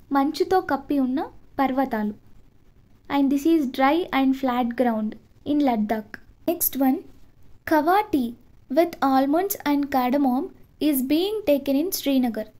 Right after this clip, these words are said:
శ్రీనగర్లో కవా అనే స్పెషల్ టీని తయారు చేస్తారు. ఈ టీని almonds and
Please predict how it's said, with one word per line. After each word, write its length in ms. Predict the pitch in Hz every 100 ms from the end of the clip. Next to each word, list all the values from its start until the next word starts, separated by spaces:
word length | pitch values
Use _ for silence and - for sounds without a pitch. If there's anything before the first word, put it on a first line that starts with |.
| - - _ -
శ్రీనగర్లో 800 | - 311 403 440 294 247 233 262 247 - - - - -
కవా 300 | 311 302 370 403
అనే 160 | 320 320 330
స్పెషల్ 420 | 277 269 349 339
టీని 240 | 294 262 311 269
తయారు 260 | 247 254 240
చేస్తారు. 380 | 233 - 220 233 -
ఈ 20 | 339 339
టీని 360 | 311 370 302 277 370 - - - - -
almonds 580 | 269 320 339 381 440 - -
and 160 | 285 349